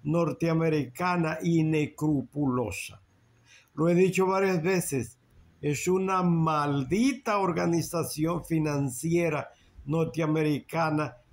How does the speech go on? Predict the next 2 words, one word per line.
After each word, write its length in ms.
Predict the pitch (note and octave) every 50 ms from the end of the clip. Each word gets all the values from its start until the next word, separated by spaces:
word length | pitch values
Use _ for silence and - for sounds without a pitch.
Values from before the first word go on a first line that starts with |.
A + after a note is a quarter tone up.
| - -
inescrupulosa, 1500 | D#3 D#3+ D#3+ D#3+ D#3 D#3 D3 - - D#3 D#3 E3 D#3 - - - D3+ C#3+ C#3 C#3+ D3+ D#3+ D#3 - - - C3+ A#2 - - - - - - -
dañina, 1000 | - - - D3 D3 D3 D3 D3 C#3+ D3+ E3+ F#3+ G#3 G3+ G3+ F3+ F3 E3 D#3 B2+